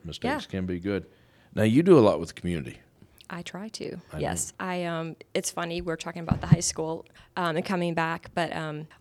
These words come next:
Speaker 2: one of the things I loved to do when I was here was cook for the football team.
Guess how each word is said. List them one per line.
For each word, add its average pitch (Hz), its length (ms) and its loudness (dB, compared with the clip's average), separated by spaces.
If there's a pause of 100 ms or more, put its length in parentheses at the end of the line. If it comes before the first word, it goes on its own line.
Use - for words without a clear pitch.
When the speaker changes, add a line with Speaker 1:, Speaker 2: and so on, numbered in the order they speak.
(120)
Speaker 2:
one 214 240 6
of 208 60 4
the - 40 -6
things 208 160 2
I 185 120 2
loved 180 260 0
to 208 100 2
do 180 240 2
when 170 140 -2
I 170 80 -2
was 175 180 0
here 175 280 0
was 165 520 0 (200)
cook 208 200 -2
for 185 120 -2
the 160 80 -6
football 208 340 0
team. - 380 -4